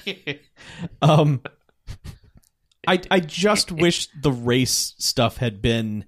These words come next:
slightly more thought out. It's just odd that they all take the exact same path, the exact same path the entire way. Like, they're all just following each other, basically. Uh, there's no,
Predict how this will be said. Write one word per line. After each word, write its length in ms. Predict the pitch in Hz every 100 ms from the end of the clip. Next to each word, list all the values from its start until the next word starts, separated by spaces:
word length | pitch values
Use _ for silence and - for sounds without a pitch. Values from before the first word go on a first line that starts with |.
| _ _ _ _ _ _ -
slightly 640 | - - 160 160 175 165
more 220 | 156 156
thought 320 | - 151 131
out. 240 | 135 135 135
It's 160 | 151 143
just 240 | 233 220 -
odd 320 | 139 139 135
that 140 | 123
they 140 | 127 120
all 180 | 131 139
take 240 | 156 131
the 100 | 127
exact 640 | 110 120 113 123 127 123
same 260 | - 135 113
path, 320 | - 117 - -
the 320 | 147 - 139 127
exact 280 | 127 160 -
same 180 | 214
path 500 | - 185 135 113 - _ _ _ _ _ _ _ _ -
the 240 | 156 151
entire 380 | 151 - 170 170
way. 460 | 151 123 107 95 - _ _ _ _ -
Like, 120 | 151
they're 140 | 160 214
all 80 |
just 160 | 190 156
following 380 | - 127 113 92
each 160 | 87
other, 140 | 87 85
basically. 540 | 90 - - 85 - _ _ _ _ -
Uh, 360 | 101 98 95
there's 260 | 92 143 127
no, 480 | 147 156 156 147